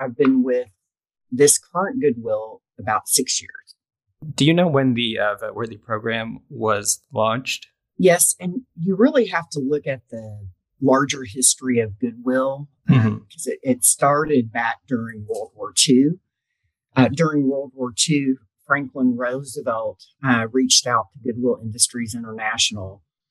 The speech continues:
Speaker 1: because a lot of veterans were coming back into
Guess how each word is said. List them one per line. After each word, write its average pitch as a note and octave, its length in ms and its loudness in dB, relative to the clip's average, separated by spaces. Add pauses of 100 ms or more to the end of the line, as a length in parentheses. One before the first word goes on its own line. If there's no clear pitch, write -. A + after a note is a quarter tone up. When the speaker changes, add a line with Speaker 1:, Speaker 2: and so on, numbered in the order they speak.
(340)
Speaker 1:
because C3+ 260 4
a C#3+ 60 2
lot C3 220 2
of C#3 60 -4
veterans A#2+ 640 -6
were A2+ 80 -18 (100)
coming - 260 2
back A2+ 400 -4 (180)
into B2 280 4